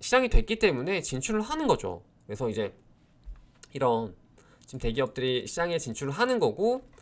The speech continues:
그 가장 핵심적인, 어, 부분과 맞닿아 있는 건 결국에는 게임, 메타버스, 피투이 이런 쪽이다. 어,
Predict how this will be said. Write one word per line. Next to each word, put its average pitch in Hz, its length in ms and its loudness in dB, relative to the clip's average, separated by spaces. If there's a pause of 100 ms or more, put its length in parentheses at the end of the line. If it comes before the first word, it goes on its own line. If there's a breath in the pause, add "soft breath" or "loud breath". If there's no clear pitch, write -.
(720 soft breath)
그 165 280 2
가장 135 720 2
핵심적인, 127 760 0 (260)
어, - 260 -18
부분과 135 320 -2
맞닿아 139 340 6
있는 104 220 -2
건 113 180 0
결국에는 107 760 0 (100)
게임, 139 380 -2 (800)
메타버스, 107 440 -2
피투이 156 460 2
이런 120 280 -2
쪽이다. 98 560 -4
어, 90 180 -14